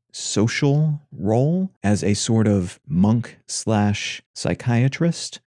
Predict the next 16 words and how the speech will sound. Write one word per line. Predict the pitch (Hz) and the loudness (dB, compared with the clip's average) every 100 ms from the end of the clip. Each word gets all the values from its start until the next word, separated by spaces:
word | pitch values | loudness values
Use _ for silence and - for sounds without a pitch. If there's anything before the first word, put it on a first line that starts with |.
| _ _ | _ _
for | 92 95 - | -4 -2 -2
the | 73 - | -4 -6
people | - 117 92 90 - | -4 -2 -2 -2 -2
in | 92 | -2
their | 90 82 | -2 -4
community, | - - 92 113 120 151 165 - _ - | -6 -2 0 2 2 0 -2 -8 _ -2
their | 117 120 | 0 4
relationship | 120 117 113 113 104 107 - - | 4 4 4 0 0 -2 -4 -6
with | 87 98 - - | -2 -2 -4 -4
a | 92 92 90 95 117 - | -2 0 -2 -4 -8 -10
robot | 73 90 151 131 - 50 - - _ | -4 2 2 2 -2 -6 -12 -20 _
who | - 95 | -6 -4
is | 85 | -4
part | - 107 104 | -4 -2 0
of | 92 | -2
a | 90 82 82 62 | -4 -4 -4 -6